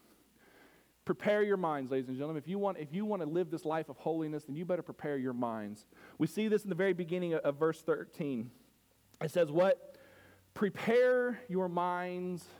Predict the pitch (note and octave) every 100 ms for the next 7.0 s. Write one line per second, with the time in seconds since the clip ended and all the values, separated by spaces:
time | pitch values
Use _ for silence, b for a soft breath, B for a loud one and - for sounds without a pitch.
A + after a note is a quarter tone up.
0 | - - C#3+ C#3 B2 - - F#2+ - _
1 | _ b b b b b b - F3+ F3+
2 | A3 A#3 F#3+ A#3+ B3 A3 F3 G#3 G#3+ F#3+
3 | D#3+ B2+ A2+ - F#3+ G3+ A3 G3+ F#3+ -
4 | G#3+ - F#3 D#3+ D#3 D3+ B B B F#3+
5 | F#3+ G3 E3+ G3+ F3+ D3+ D#3+ D3 B B
6 | D3 F#3+ G#3+ F3 F3+ F#3+ G#3 G#3+ G#3+